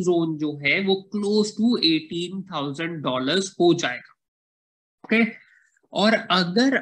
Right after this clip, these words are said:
आप लोगों को ये ट्रेड समझ में नहीं आ रहा है तो मेरे भाई सबसे पहले तो तुम लोग चैनल को सब्सक्राइब करो, क्योंकि अगर तुम वो नहीं करोगे तो ये ट्रेड अच्छे से ले नहीं पाओगे और प्रॉफिट्स बना नहीं पाओगे। So make sure चैनल को सब्सक्राइब करो और डेली का ये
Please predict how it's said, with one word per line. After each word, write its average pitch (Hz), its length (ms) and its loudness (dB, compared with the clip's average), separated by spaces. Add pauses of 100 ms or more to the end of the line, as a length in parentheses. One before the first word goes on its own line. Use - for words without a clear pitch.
(120)
आप 175 340 -4
लोगों 185 260 -2
को 196 140 -4
ये 202 140 0
ट्रेड 170 520 -4
समझ 156 340 -2 (120)
में 170 120 0
नहीं 156 260 0
आ 147 40 -2
रहा 131 160 -2
है 127 60 -2
तो 147 100 -12
मेरे 151 160 -2
भाई 165 240 -2
सबसे 180 320 -6
पहले 160 260 0
तो 170 120 -6
तुम 165 260 -4
लोग 160 220 -4
चैनल 147 420 -2 (200)
को 170 100 0
सब्सक्राइब 160 800 -2
करो, 143 280 -4
क्योंकि 170 240 -2
अगर 180 160 0
तुम 196 140 -4 (120)
वो 156 240 0
नहीं 202 200 2
करोगे 180 320 -4
तो 226 100 -2
ये 240 100 2
ट्रेड 180 360 -2
अच्छे 175 240 -8
से 175 120 -4
ले 160 260 0
नहीं 160 180 -4
पाओगे 143 380 -6
और 233 100 2 (120)
प्रॉफिट्स 170 540 -4
बना 135 420 -4
नहीं 123 220 -4 (100)
पाओगे। 127 320 -10 (100)
So 143 160 -10
make 156 180 -2
sure 185 120 -4
चैनल 170 360 0
को 185 80 -2
सब्सक्राइब 170 440 -4
करो 208 200 -4
और 285 120 4
डेली 160 360 2
का 185 120 -2
ये 180 120 2